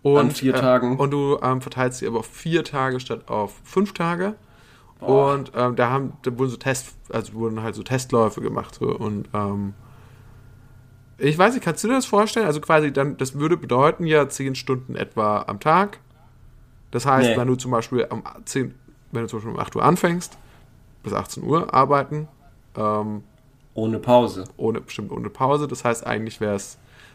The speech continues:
Speaker 1: dann bis neunzehn Uhr arbeiten, wenn du eine Stunde Pause machst, was du machen müsstest, denke ich, bei zehn Stunden.
Speaker 2: Ja,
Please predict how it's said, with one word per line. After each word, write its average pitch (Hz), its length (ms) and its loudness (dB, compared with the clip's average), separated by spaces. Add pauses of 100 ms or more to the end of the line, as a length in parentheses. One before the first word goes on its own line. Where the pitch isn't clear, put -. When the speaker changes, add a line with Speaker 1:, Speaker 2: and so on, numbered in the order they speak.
Speaker 1:
dann 110 140 -6
bis 98 140 -12
neunzehn 160 360 2
Uhr 147 220 0
arbeiten, 131 480 0
wenn 120 80 -6
du 120 60 -6
eine 117 100 -8
Stunde 127 280 -4
Pause 120 360 -4
machst, 117 260 -6
was 110 120 -8
du 117 60 -10
machen 110 280 -6
müsstest, 139 340 -4
denke 117 200 -4
ich, 117 120 -14
bei 110 240 2 (400)
zehn - 160 -4
Stunden. - 340 -2 (880)
Speaker 2:
Ja, 104 200 4